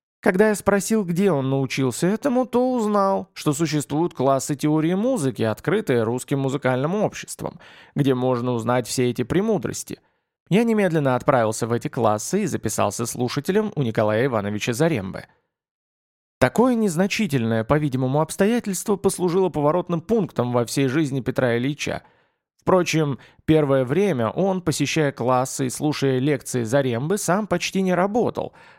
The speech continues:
а, следовательно, оставался на уровне дилетантского отношения к делу. Но все изменилось вследствие вмешательства еще нового лица — Антона Григорьевича Рубинштейна, очень интересовавшегося классом теории музыки и часто бывавшего в нем.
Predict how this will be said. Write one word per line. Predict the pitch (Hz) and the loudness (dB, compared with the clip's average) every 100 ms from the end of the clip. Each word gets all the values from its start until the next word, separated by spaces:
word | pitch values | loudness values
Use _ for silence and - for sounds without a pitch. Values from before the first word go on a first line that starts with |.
| _ | _
а, | 135 135 | 2 2
следовательно, | 131 139 143 151 147 139 123 | 2 2 2 0 0 0 0
оставался | 110 120 120 117 135 | 0 0 2 0 0
на | 131 | 0
уровне | 127 127 131 135 | 0 0 -2 -2
дилетантского | 135 147 156 131 - 131 135 | -2 -2 0 -2 -2 -2 0
отношения | - 160 - 170 175 | 0 -2 -2 -2 -2
к | |
делу. | 160 160 104 90 - _ _ _ _ _ - | -2 -2 -2 -4 -10 _ _ _ _ _ -2
Но | 135 | 0
все | - 165 | 2 2
изменилось | 143 156 151 151 139 | 2 0 0 0 -2
вследствие | - 139 139 - 131 131 | -2 0 0 0 -2 -2
вмешательства | 120 123 127 117 120 - 117 | -2 0 0 0 -4 -4 -2
еще | 120 - - 208 | -2 -2 0 0
нового | 120 104 101 107 | 0 0 -2 -4
лица — | 110 - 80 - - - _ _ - | -4 -4 -6 -8 -16 -20 _ _ 0
Антона | 131 120 113 220 202 117 | 2 0 0 2 2 0
Григорьевича | 110 110 113 110 110 - | -2 0 0 0 -2 -2
Рубинштейна, | 120 123 175 - 95 90 - - _ - - | -2 -2 -4 -4 -6 -6 -10 -16 _ -20 2
очень | 175 175 156 143 | 4 4 0 -2
интересовавшегося | 127 123 120 120 117 113 - 120 113 123 | -2 -2 -2 0 2 0 0 -2 -2 -2
классом | 123 110 - 113 | 0 0 -2 -4
теории | 123 120 113 | -2 0 0
музыки | 113 131 170 185 202 196 - _ | -2 -2 -2 -2 -4 -6 -10 _
и | - 190 | -4 -2
часто | - 127 117 131 | 2 2 2 0
бывавшего | 120 107 101 - 113 135 | 0 0 0 -2 -2 -2
в | 131 | -4
нем. | - - | -6 -10